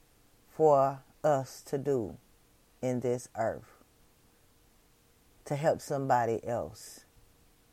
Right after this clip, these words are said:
to love on somebody else, to speak into somebody else's life,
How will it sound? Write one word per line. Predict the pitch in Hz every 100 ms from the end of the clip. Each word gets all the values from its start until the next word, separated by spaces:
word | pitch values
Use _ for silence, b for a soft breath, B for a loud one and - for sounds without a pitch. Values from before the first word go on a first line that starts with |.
| _ _ _ _ _ _ _ _ _ _ _ _ _ _ _ _ _ _ _ _
to | -
love | 131 151 170 160
on | 151
somebody | - 147 123 107 107
else, | 95 - - - - _ _ _ _ _ _ _ _ _ _ _ _ _ _ _ _ _ _ _ _ - _ _ _
to | 147
speak | 143 - 220 202
into | 165
somebody | 151 160 151 139 131
else's | 120 117 - 104 92
life, | 64